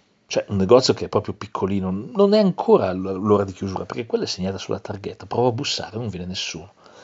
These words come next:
Lì vicino c'è un bar che è pieno di gente, discute dell'ultima partita di calcio, non so se è del Milan, dell'Inter. Provo a chiedere: "Ma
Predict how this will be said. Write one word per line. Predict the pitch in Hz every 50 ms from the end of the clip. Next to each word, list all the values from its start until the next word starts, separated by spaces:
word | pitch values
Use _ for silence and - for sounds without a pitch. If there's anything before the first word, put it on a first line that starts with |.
| - - - - - - - -
Lì | 123 135
vicino | 160 156 - 208 117
c'è | 101 - 104
un | 104 107
bar | 95 90 87 92 -
che | - 104
è | -
pieno | - - 95 95
di | 104 127
gente, | 123 98 82 73 - - - 123 - - - - - - - _ _ _ _ _ _ _ _ _
discute | - 92 - - - - - 101
dell'ultima | 90 92 87 90 90 - 101 87
partita | - 95 - - 98
di | 90 92
calcio, | 90 - 76 73 78 - - - 80
non | 76 76
so | - -
se | - - - 82
è |
del | 82 87 80
Milan, | 78 67 67 80 80 - -
dell'Inter. | 87 98 90 78 80 92 - -
Provo | - - 151 143 131
a | 123
chiedere: | - - 92 - -
"Ma | - 101